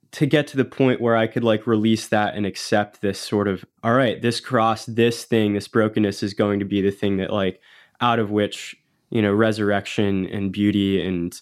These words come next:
all these other gifts are gonna be born." And I can't see that right now, but, like, I'm gonna embrace this and love it and make that decision to be grateful for it.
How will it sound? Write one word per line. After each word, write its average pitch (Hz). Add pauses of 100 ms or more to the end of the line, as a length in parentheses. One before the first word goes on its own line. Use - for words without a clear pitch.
all 113
these 107
other 101
gifts 101
are 101
gonna 101
be 95
born." 90
And 98
I 101
can't 107
see 110
that 98
right 98
now, 92
but, -
like, 90 (140)
I'm 135
gonna 123
embrace 98
this 95
and 104
love 104
it 98
and 95
make 113
that 95
decision 107
to 98
be 95
grateful 90
for -
it. -